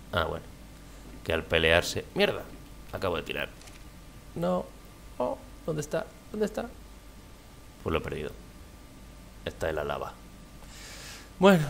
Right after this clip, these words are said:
acabo de tirar mil. Bueno, mil. Son...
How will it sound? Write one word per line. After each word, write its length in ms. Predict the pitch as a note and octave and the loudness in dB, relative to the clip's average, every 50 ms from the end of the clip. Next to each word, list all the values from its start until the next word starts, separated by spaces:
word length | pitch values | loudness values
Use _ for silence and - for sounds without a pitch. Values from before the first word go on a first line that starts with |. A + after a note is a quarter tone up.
| B2+ - | 4 8
acabo 320 | A2+ A2 - C3 C3 C3+ | 8 10 12 12 12 12
de 100 | C3 B2+ | 12 12
tirar 800 | B2 A#2+ A#2 A#2 A#2 A2 G#2 G#2 G2 - - - - - - - - - - - - - | 12 12 12 12 12 12 12 8 4 -2 -6 -8 -10 -10 -12 -14 -14 -14 -16 -14 -6 0
mil. 460 | A2 A2 A#2 A#2+ B2 A#2+ B2+ C3+ C#3 - - - - - - - - - - - - - - - - - - - - - - - - - - | 6 8 10 10 10 10 8 4 2 0 0 0 -2 -4 -12 -16 -16 -16 -16 -16 -16 -16 -16 -16 -16 -16 -18 -18 -18 -16 -16 -16 -10 0 2
Bueno, 160 | G2+ F2 D2+ - - - | 4 4 2 2 -6 -4
mil. 160 | - E2+ D#2 - - - - - | -2 -2 -2 -2 -6 -14 -14 -6
Son... 340 | - - D#2+ D#2+ D#2+ E2 | 2 4 4 4 4 2